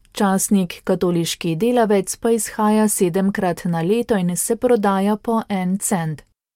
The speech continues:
Božja služabnica Dorothy Day, rojena leta osemnajststo sedemindevetdeset v Brooklynu, je bila novinarka in aktivistka, ki se je politično in družbeno zavzemala za delavce, mir in socialno pravičnost,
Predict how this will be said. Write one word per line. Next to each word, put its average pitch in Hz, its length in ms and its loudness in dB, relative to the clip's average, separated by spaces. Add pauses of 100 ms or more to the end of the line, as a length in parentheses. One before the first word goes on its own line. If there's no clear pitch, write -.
(320)
Božja 190 460 2
služabnica 214 1000 2
Dorothy 175 520 0
Day, 185 500 0
rojena 175 500 0
leta 175 500 -2
osemnajststo 196 920 2
sedemindevetdeset 185 1400 0
v 170 140 -4
Brooklynu, 208 680 2
je 190 260 2
bila 214 280 2
novinarka 202 680 2
in 180 140 -2
aktivistka, 185 920 -4
ki - 180 -10
se 190 200 0
je 185 80 0
politično 214 680 0
in 190 100 2
družbeno 202 520 0
zavzemala 185 720 2
za 165 180 -2
delavce, 214 680 0
mir 208 340 4
in 220 240 2
socialno 175 680 -2
pravičnost, 180 840 -4